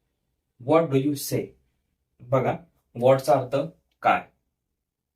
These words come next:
ओके,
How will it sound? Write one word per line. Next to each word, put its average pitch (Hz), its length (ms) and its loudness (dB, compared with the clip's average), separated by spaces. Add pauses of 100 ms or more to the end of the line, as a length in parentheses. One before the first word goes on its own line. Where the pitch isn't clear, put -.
(2500)
ओके, - 260 -6